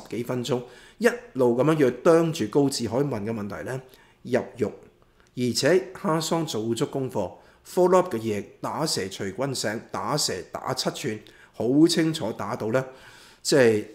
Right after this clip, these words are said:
呃，高志海嘅痛處。而高志海呢，站喺呢個高級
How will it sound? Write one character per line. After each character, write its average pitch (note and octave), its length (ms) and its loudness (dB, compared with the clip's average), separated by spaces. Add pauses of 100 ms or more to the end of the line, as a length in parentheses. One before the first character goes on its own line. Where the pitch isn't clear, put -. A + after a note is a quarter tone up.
呃， G#2+ 300 -4
高 D#3 200 4
志 C3+ 160 -2
海 A#2+ 120 0
嘅 A#2 100 2
痛 G2+ 260 -4
處。 - 160 -6 (520)
而 C3 80 -2
高 A3+ 260 4
志 C3+ 220 0
海 G#2+ 160 -2
呢， D3 120 2 (480)
站 C#3 220 0
喺 D3+ 80 -2
呢 F3 180 4 (120)
個 G#3 100 8 (240)
高 G3+ 160 0
級 - 60 -8